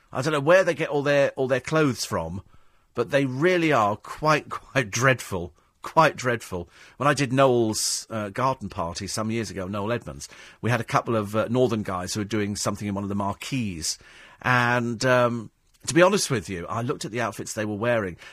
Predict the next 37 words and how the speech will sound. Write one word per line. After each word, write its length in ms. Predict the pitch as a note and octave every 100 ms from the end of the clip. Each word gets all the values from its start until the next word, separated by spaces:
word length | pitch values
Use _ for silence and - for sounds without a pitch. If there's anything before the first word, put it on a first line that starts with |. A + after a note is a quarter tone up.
| - -
and 80 |
I 60 | C3+
thought 260 | - D3+ B2+
to 60 |
myself, 400 | B2+ - B2 A#2
"Where'd 220 | - G3 -
you 60 |
get 200 | - A2
these 220 | G#2+ G2
outfits 420 | G2 G2 G2 A2 -
from? 300 | - G#2 G#2+
Is 80 |
this 140 | B2+ D3
some 200 | D3+ C3+
naff 200 | C3+ -
shop 520 | - D#3 D3+ - A#2+ - -
or 120 | - G#2+
something?" 280 | A#2+ G#2
It 60 | A2
was 100 | D3
very 300 | E3+ C4+ D3+
strange. 600 | - D3 C3+ G2 F#2 - _ _ _
Very 140 | D#3 D#3
strange, 320 | - B2+ G#2
but 80 | C3
I 60 |
was, 140 | C#3 C#3
I 80 | D3
was 140 | C#3+
reminded 360 | D3+ E3 E3 C3
every 100 | C#3+
time 140 | C#3
I 40 |
see 180 | C3 C3
Q 260 | - D3+ C3
V 160 | B2
C 420 | A2 - C#3+ G#2+